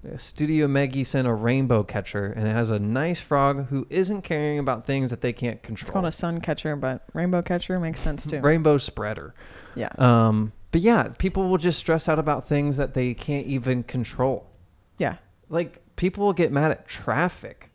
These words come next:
Speaker 2: Mm-hmm.
Speaker 1: I'm like, "It's here to stay." <laughs>
Speaker 2: Yeah.
Speaker 1: And eventually, well, it will go, but, like, you're stuck in traffic.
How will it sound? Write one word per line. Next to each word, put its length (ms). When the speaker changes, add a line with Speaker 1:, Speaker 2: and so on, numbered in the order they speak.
Speaker 2:
Mm-hmm. 200
Speaker 1:
I'm 140
like, 220
"It's 180
here 340
to 120
stay." 480
<laughs> 640
Speaker 2:
Yeah. 200
Speaker 1:
And 160
eventually, 440
well, 240
it 80
will 220
go, 280
but, 140
like, 200
you're 120
stuck 280
in 100
traffic. 400